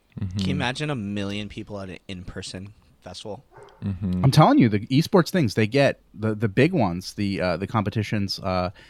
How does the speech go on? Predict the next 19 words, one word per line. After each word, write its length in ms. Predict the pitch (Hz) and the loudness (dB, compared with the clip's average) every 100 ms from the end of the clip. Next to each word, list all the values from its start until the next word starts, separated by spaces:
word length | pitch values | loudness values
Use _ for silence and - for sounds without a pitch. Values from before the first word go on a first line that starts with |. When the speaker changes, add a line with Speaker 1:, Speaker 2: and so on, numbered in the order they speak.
| - - _ | -20 -20 _
Speaker 3:
uh, 260 | 92 90 90 | 0 0 0
for, 440 | - 104 95 92 | -4 -2 0 2
like, 120 | 90 - | 0 2
Overwatch 600 | 104 113 123 120 123 - | 2 4 6 6 6 2
and 140 | 117 | 0
stuff, 200 | 120 120 | 0 0
they 120 | 104 | 0
get 260 | 101 117 - | 2 2 4
a 60 | 113 | 4
million 460 | 110 104 104 113 | 4 4 4 4
viewers. 500 | 117 170 - - - - | 4 2 2 -4 -4 -2
That's, 200 | 98 - | 0 2
that's 220 | 101 - | 2 2
about 220 | 107 104 | 2 4
Speaker 1:
Wow. 40 | |
Speaker 3:
the 60 | 113 | 2
number 240 | 104 107 | 2 2
they 120 | 110 110 | 2 4
get. 320 | 123 156 | 4 2